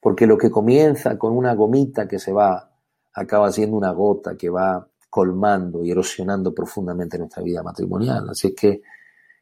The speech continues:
que el Señor nos ayude. Vamos a mirar este elemento dentro de, de, del siguiente, eh, pues, disci-, discipulado y vamos a ver la parte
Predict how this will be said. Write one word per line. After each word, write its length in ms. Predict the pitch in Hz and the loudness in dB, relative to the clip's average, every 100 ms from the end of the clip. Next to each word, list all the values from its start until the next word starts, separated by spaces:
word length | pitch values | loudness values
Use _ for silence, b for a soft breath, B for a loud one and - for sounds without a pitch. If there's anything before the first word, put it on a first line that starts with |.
| _ | _
que 120 | 98 | 2
el 20 | |
Señor 160 | 98 104 | 4 6
nos 140 | 117 | 6
ayude. 440 | 120 123 131 - - | 8 8 8 6 2
Vamos 260 | 104 101 | 0 0
a 40 | 95 | 0
mirar 280 | 98 104 | 2 4
este 240 | 104 104 113 | 4 2 0
elemento 520 | 104 101 104 101 107 | 0 -2 -4 -4 -4
dentro 280 | 98 98 95 | -4 -2 0
de, 420 | 92 90 95 - _ | 0 0 -6 -14 _
de, 300 | - 52 - | -12 -10 -12
del 180 | - - | -16 -16
siguiente, 680 | - 95 98 98 92 95 - _ _ | -8 -2 0 0 -2 -4 -6 _ _
eh, 340 | 113 117 120 120 _ _ _ 101 101 _ _ | -16 -16 -20 -20 _ _ _ -20 _ _ _
pues, 140 | 95 | -6
disci-, 360 | 87 85 101 - _ - | -4 -2 -2 -4 _ -2
discipulado 560 | 98 - 98 104 92 | 0 2 4 6 6
y 40 | 101 | 6
vamos 240 | 92 113 | 4 4
a 40 | 107 | 2
ver 140 | 95 | 4
la 160 | 101 90 | 2 4
parte 460 | 101 92 110 - | 4 4 2 0